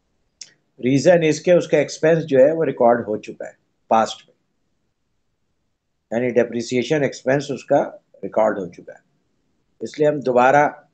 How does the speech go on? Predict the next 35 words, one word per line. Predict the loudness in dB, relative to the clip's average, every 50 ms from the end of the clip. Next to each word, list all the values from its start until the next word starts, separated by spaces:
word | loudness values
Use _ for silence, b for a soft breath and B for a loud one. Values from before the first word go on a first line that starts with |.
| _ _ _ _ _ _ _ -8
उसको | -8 -8 -8 -6 -4 0 0 0 0 -2 -4
record | -8 -10 -4 0 0 0 0 0 -4
नहीं | -8 -10 -10
करेंगे। | -12 -18 -20 -20 _ _ _ _ _ _ _ _ _ _ _ _ _ _ _ _ _ _ _ _ _ _ _ _ _ _ _ _ -16
अच्छा, | -6 -2 0 0
मैंने | 0 0 0 0 0
आपसे | 2 2 0 0 0 -2 -2
ये | 0 0 0
भी | 0 -2 -4
बताया | -4 0 2 2 4 4 4 2
था | 2 2 2
कि | 2 2
depreciation | 2 2 0 0 -6 -8 -4 -2 -2 -2 0 0 0 0 0 2
का | 0 0
कोई | 2 2 2 2 2 2 0 0 0 2
एक | 0 0 -2 -4
method | -2 -2 -2 -2 -2 -4 -2 -2
नहीं | -4 -4 -4
है, | -4 -2
बल्कि | -2 -2 0 2 0 0
कई | 0 2 2 4 4
methods | 4 2 0 -2 -4 -6 -8 -12 -12 -12 -16 -20
हैं। | -20 -20 _ _ _ _ _ _ _ _ _ _ _ _ _ _ _ _ _ _ _ _ _ _ _ _ _ _ _ _ _ _ _ _ _ 0
एक | 2 2 2 2 0 0
method | 0 2 2 4 4 4 4 4
आपका | 4 2 2 0 2 0 0
simple | 0 0 -4 -6 -2 0 0 0 2
method | 2 0 0 0 0 -2 -2 -2
जो | 0 2 2
है | 2
वो | 4 2 0
स्ट्रेट | 0 -2 -2 0 2 2 2 2 0
line | 0 0 0 0 -2 -4
method | -6 -6 -8 -10 -12 -16 -16
है। | -16 -20